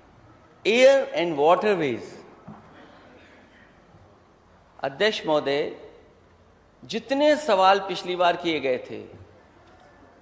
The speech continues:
एक सवाल का जवाब नहीं मिला। कम से कम नेता सदन ये बताएंगे कि जहां इतना infrastructure का काम हो रहा है, ये waterways कहां चल रहा है, Waterways में कहां व्यवस्था बना रहे हैं,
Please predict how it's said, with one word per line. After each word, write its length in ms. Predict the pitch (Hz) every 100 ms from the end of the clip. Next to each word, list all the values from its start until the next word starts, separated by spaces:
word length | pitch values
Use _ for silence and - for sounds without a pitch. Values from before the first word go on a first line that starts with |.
| _ _ _ _ _ _ _ _ _ _ _ _ _ 202
एक 260 | 262 285
सवाल 340 | - 247 226 220
का 120 | 220
जवाब 340 | 190 180 175
नहीं 140 | 160 139
मिला। 220 | 117 95 - - - - _ _ _ _ _ _ _ _ _ _ _ _ _ _ _ -
कम 160 | 214 247
से 160 | 262
कम 160 | 247 247
नेता 300 | 202 202 254
सदन 320 | 254 214 202
ये 80 | 190
बताएंगे 540 | 165 156 143 143 143 196 - - - - _ _ _ _ - - - - _ _ _ _ -
कि 160 | -
जहां 300 | 170 180 233
इतना 300 | 247 247 285
infrastructure 600 | 294 277 214 233 233 214 214
का 100 | 208
काम 300 | 185 190 196
हो 240 | 170 160
रहा 160 | 151 131
है, 480 | 131 170 285 247 - - - _ _ _ _ _ _ -
ये 260 | 151 220 269
waterways 680 | 185 143 160 226 277 285 -
कहां 200 | 180 175
चल 180 | 160
रहा 160 | 131 113
है, 60 | 107
Waterways 540 | 143 175 220 240 233
में 120 | 240
कहां 340 | 240 170 202 196
व्यवस्था 360 | 175 165 147
बना 220 | 143 131 113
रहे 120 |
हैं, 80 | -